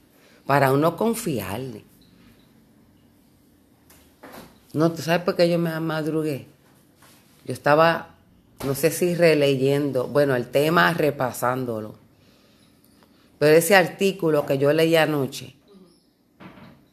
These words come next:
ay, santo. O sea, la Bayer. Cristo a lo mejor viene pronto, pero la Bayer existe todavía.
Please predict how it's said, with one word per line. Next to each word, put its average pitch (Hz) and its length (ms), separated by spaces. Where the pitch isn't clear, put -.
ay, 104 160
santo. - 420
O - 20
sea, - 460
la 127 260
Bayer. 143 720
Cristo 202 440
a 226 60
lo 226 140
mejor 196 600
viene 190 540
pronto, 185 720
pero 156 260
la 151 180
Bayer 165 400
existe 156 520
todavía. 104 720